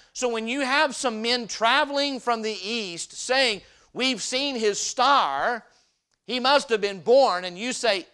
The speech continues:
"In Bethlehem." Wouldn't you think I'd ring a bell and say, "He's been born"? But for these guys, it never did anything. But my point is, they, they had knowledge. They had tremendous knowledge through their position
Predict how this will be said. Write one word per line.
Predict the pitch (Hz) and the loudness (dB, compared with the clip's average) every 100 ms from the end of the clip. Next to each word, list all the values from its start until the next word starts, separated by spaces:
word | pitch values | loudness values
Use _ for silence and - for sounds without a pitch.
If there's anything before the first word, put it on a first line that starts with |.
| - | -8
"In | 190 226 | -6 -2
Bethlehem." | 160 285 311 233 196 151 180 175 185 202 196 _ _ _ _ _ _ _ _ _ _ _ _ _ | 2 2 2 0 -2 -2 -4 -4 -6 -10 -20 _ _ _ _ _ _ _ _ _ _ _ _ _
Wouldn't | 156 277 330 330 | -2 0 2 0
you | |
think | 302 294 | 0 2
I'd | 277 262 | 2 2
ring | 262 | 0
a | 254 | 2
bell | 220 247 254 | 4 4 4
and | 240 | 0
say, | - 233 202 | -2 -2 -2
"He's | - 180 | -6 -10
been | 185 185 | -8 -4
born"? | 247 330 262 _ _ _ _ _ _ _ _ _ _ _ _ _ _ _ _ | -4 -4 -10 _ _ _ _ _ _ _ _ _ _ _ _ _ _ _ _
But | 156 160 | -12 -10
for | |
these | 190 277 | -10 -10
guys, | 226 190 170 | -6 -6 -8
it | 170 | -10
never | 175 185 180 147 147 | -12 -12 -14 -20 -16
did | 214 | -16
anything. | 262 131 95 _ _ | -16 -20 -20 _ _
But | 165 - | -16 -14
my | 151 214 | -8 -8
point | 240 165 | -8 -12
is, | 135 | -8
they, | 160 214 - _ _ _ - | -8 -8 -10 _ _ _ -4
they | 226 | -2
had | 240 233 196 | 0 -2 -2
knowledge. | 196 196 180 113 - | -4 -4 -6 -10 -6
They | 170 | -4
had | 160 - | -4 -8
tremendous | - 165 170 208 226 208 | -14 -12 -12 -12 -12 -10
knowledge | 208 165 127 | -6 -6 -8
through | - 175 | -10 -6
their | 160 | -6
position | - 147 165 196 - 247 | -8 -6 -4 -4 -6 -8